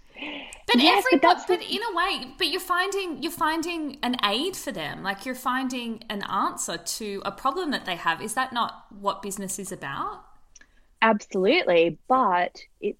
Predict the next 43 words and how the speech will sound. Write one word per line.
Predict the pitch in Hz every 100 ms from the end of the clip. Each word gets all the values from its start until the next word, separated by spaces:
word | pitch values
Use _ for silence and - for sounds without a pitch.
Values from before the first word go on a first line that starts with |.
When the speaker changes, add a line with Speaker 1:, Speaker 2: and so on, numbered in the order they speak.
| -
Speaker 2:
it | 214
just | 196 214
comes | - 285 320
up | 320
a, | 269 247 -
a | 220
lot | 190 208 -
in | 196
the, | 185 175 175
in | 196 185
the |
female | 180 180 175 165
world | 165 160 160
that | 160 151 - 214 214 214 208
they |
Speaker 1:
Mm. | 196
Speaker 2:
feel | 254
guilty | 226 247 240 269 269 262 - 233
helping | 240 262 262 277 254
people | 226 185 170 165
and | 170
making | 165 - 160
money | 156 156
from | - 156
that. | - - - _ - - - _ -
Speaker 1:
You, | 170 165
Speaker 2:
Um, | 165 160 - -
yeah. | 294 240 180 - -
Speaker 1:
you | 254
talk | 269 277 285
about | 294 294
in | 269
the | 240
book, | 202 185 - - -
um, | - 180 175 175 175 160 -
people | 220 214
who | 220 190 180
work | 175 185 -
for | 202
free | - 180 165
for | 170 190
too | - 185 170
long, | 160 147 - - 247